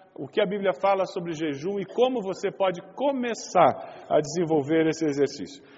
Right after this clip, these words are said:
Sabe aquela pessoa que nunca fez exercício na vida e toma uma resolução no começo do ano? Dia primeiro de janeiro, ele comprou um tênis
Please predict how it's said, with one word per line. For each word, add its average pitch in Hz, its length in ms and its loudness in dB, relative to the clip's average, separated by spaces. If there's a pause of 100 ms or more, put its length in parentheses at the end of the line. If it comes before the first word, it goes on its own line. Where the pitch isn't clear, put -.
Sabe 247 220 6
aquela 226 240 6
pessoa 202 300 2
que 220 120 -2
nunca 277 420 4
fez 196 240 4
exercício 170 500 -2
na 160 100 2
vida 147 400 0 (280)
e 151 60 -2
toma 220 260 4
uma 196 180 2
resolução 190 600 2
no 185 120 -2
começo 208 420 0
do 180 140 6
ano? 127 260 6 (240)
Dia 165 140 4
primeiro 202 500 6
de 185 80 -4
janeiro, 202 480 6 (440)
ele 175 220 2
comprou 208 480 8
um 202 60 0
tênis 226 340 4